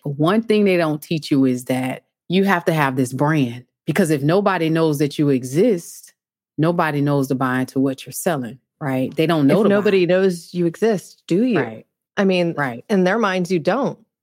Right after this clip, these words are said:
Speaker 2: So
Speaker 1: Right.
Speaker 2: yeah, I'm, I'm
Speaker 1: And
Speaker 2: right there with you.
Speaker 1: And so my goal is to change the narrative, because, you know, there are entrepreneurs out here that really believe in what they're doing. Like, they truly believe in it.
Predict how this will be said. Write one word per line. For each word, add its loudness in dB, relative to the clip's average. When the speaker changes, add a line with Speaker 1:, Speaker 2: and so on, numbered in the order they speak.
Speaker 2:
So -2
Speaker 1:
Right. -4
Speaker 2:
yeah, -2
I'm, 0
I'm 0
Speaker 1:
And 2
Speaker 2:
right 0
there 2
with -2
you. 0
Speaker 1:
And -4
so 0
my 0
goal 0
is -2
to -2
change -2
the -2
narrative, 0
because, -2
you 2
know, 2
there 2
are 0
entrepreneurs -2
out -6
here 0
that -2
really 0
believe -2
in 2
what -2
they're 0
doing. -2
Like, -2
they 0
truly 0
believe 0
in 2
it. -2